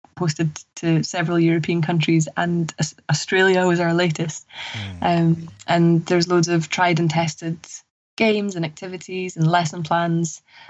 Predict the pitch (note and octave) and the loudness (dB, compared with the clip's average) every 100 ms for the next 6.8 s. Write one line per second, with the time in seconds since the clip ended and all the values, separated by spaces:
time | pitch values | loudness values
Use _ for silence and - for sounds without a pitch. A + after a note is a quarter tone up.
0 | G2+ - E3 D#3+ D#3+ F3 E3 E3 - F#3 | -8 -2 2 2 0 -4 0 0 2 0
1 | F#3 F#3 F#3 - - F#3 - F3+ F3 E3+ | 2 0 -4 -8 -14 -12 -10 -6 -4 -4
2 | - - - F3 E3+ E3 D#3+ F#3 F3 F3 | -8 -14 -4 0 2 0 0 0 0 0
3 | D#3+ D3+ E3+ - F3 E3+ E3+ - - G3 | -4 -4 -4 -2 -2 0 -2 -4 -2 -2
4 | G3 F#3 E3+ - D#3+ D#3+ E3+ E3 E3 - | -2 -4 0 0 -2 -2 -4 0 0 2
5 | E3+ D3+ E3+ E3 E3 - F3+ E3+ E3+ E3+ | 0 0 2 2 0 -2 -2 0 0 -2
6 | F3 E3+ F3 F3 E3+ - - | -2 2 2 2 0 -2 -8